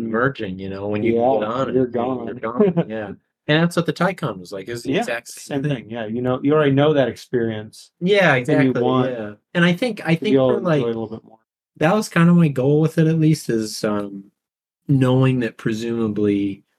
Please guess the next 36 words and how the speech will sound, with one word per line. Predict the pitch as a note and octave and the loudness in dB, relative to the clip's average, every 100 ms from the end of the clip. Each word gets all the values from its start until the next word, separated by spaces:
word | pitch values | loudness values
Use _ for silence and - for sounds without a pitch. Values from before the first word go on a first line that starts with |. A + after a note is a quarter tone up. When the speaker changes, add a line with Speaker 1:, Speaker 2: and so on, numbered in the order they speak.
| _ _ _ - | _ _ _ -4
Speaker 2:
someday | A#2+ A#2 A2+ A2 | -2 2 2 4
I | G#2 | 4
will | G2+ G2+ | 2 2
get | G2+ G2 | -2 -4
a, | G2 F#2 F2+ - - | -4 -6 -8 -14 -18
another | G#2+ F#2+ F#2+ F#2 | -12 -8 -4 0
monster | F2+ F2+ F#2 F#2+ - - G2 | 0 0 -2 -4 -8 -6 -2
electric | F#2 F2+ F2 - G2 | 0 -2 -4 -6 -6
car. | - F#2+ F#2 F#2+ G#2+ | -4 -4 -4 -4 -6
Speaker 1:
Sure, | - C3+ A#2 G#2 | -2 0 2 0
yeah. | A2+ A2 | -2 -2
Speaker 2:
I'll | A2 G#2 | -2 -4
have | - - C3 B2 | -4 2 2 4
that | A#2 G#2 | 2 0
experience. | F#2 - - B2+ B2 A2+ F2 F2 - - - | -2 -6 -2 2 4 4 0 -4 -8 -12 -8
Speaker 1:
Yeah. | A2 _ _ _ - | -8 _ _ _ -6
Speaker 2:
And | A#2 | 0
I, | A#2 | 2
what | A2 C#3 C#3 A#2+ | 2 0 0 2
I | A#2 | 2
wanna | G#2+ A#2+ D3 C#3 | 2 4 6 4
try | - A#2 | 2 2
to | G#2+ | 2
preserve | G2+ A2 G2 A#2 B2 G#2+ G2 G2 - - _ _ _ _ _ _ _ | 2 -2 -2 0 2 2 2 -2 -6 -20 _ _ _ _ _ _ _
is | B2 G#2+ | -4 -4
kinda | - B2+ B2+ | 0 2 4
like | A#2+ A2 | 2 2
what | G#2+ G#2 | 0 0
you | G#2 A2+ A2 | 2 4 4
and | G2+ | 2
I | F#2+ | 0
grew | F#2+ F#2 F#2+ | 0 0 2
up | G#2 - | 0 0
with, | F#2 F2+ - - - | 0 0 -4 -16 -6
which | A2+ G#2 - | -4 -2 0
was, | G#2 F#2+ F2+ F2 - - | 0 2 0 -2 -6 -6